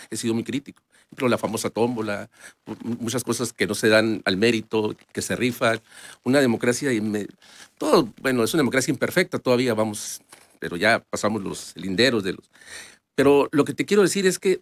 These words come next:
Morena todavía tiene que llegar, llegó una colonización muy fuerte a Morena y a nivel nacional, pero más en Sonora. Esa colonización tradujo a la gente que estaba del partido que salió del gobierno y se, y se sumó aquí a una causa sin realmente tener.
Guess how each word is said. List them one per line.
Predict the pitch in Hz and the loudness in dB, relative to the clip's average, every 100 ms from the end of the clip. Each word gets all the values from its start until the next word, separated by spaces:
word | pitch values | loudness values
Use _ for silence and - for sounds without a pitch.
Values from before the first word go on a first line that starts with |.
| - | -2
Morena | 131 170 | 0 0
todavía | 175 175 175 | 0 -2 0
tiene | 175 170 | -2 -2
que | - 160 160 156 127 82 - _ _ _ _ _ | -2 0 0 -2 -2 -6 -10 _ _ _ _ _
llegar, | 107 117 131 143 123 _ | -2 2 6 4 2 _
llegó | 120 135 185 | -2 2 4
una | 233 | 4
colonización | 175 120 107 120 165 | 2 0 -2 0 2
muy | 180 | 2
fuerte | 139 143 | 0 -2
a | 147 | -2
Morena | 104 113 | 0 0
y | 120 | 0
a | 92 | -2
nivel | 90 104 | -2 -4
nacional, | 107 113 139 - | -4 -4 -6 -4
pero | 107 | -4
más | 110 127 | -2 -4
en | 123 | -6
Sonora. | 110 117 - - _ _ _ _ - | -6 -6 -8 -16 _ _ _ _ -4
Esa | 120 | -4
colonización | - 170 147 120 151 156 156 _ _ | 2 0 0 -2 0 0 -2 _ _
tradujo | - 107 120 127 143 143 - _ _ | -2 0 0 -2 -4 -4 -10 _ _
a | 110 | -2
la | 104 | 0
gente | 98 123 127 156 | 0 -2 -4 -6
que | |
estaba | 143 - 143 131 127 127 - | -4 0 2 2 -2 -8 -10
del | - 95 | -8 -6
partido | 90 - 127 135 | -8 -4 -4 -4
que | - | -2
salió | 127 113 135 123 - | -2 0 0 -2 -6
del | - | -6
gobierno | 123 123 - 135 - - _ _ _ | -4 -6 -6 -12 -20 -20 _ _ _
y | 113 | -4
se, | 147 160 - _ | 0 0 0 _
y | 143 | 0
se | - | 2
sumó | 139 135 113 151 | 2 0 0 0
aquí | 143 143 | 0 -2
a | 147 | -4
una | 143 | -2
causa | 135 156 147 | 0 0 0
sin | 123 - 123 | -4 0 0
realmente | 113 117 151 127 123 131 | 2 2 4 2 0 -2
tener. | 131 123 160 | -2 -4 -6